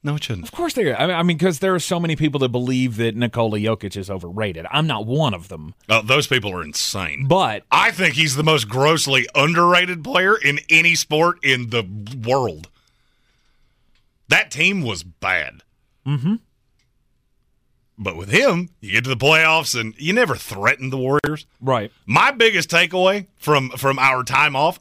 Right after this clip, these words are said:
Speaker 1: I have no idea who's gonna win the N B A Finals. No clue.
Speaker 2: Really?
Speaker 1: I don't even have a favorite at this point.
Speaker 2: I think Milwaukee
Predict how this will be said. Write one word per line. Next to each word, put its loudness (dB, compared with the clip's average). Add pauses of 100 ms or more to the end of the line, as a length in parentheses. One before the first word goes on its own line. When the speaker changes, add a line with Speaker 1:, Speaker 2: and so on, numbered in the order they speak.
Speaker 1:
I 4
have 0
no 0
idea 2
who's -6
gonna -6
win -10
the -12
N -16
B -16
A -8
Finals. -18 (1300)
No 4
clue. 2
Speaker 2:
Really? 0
Speaker 1:
I 2
don't 2
even 2
have 0
a -6
favorite -6
at -12
this -10
point. -16 (580)
Speaker 2:
I 2
think -2
Milwaukee -2